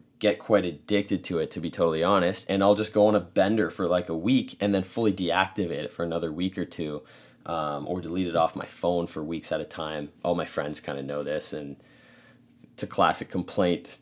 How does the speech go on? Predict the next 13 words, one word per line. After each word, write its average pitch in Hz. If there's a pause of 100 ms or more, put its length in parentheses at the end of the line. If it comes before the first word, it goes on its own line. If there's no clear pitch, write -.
(160)
to 107
me 95
from 92
them 87
when 87
I 80
don't 87
answer 82
their 76
messages 80
or 78
anything, 73
but 78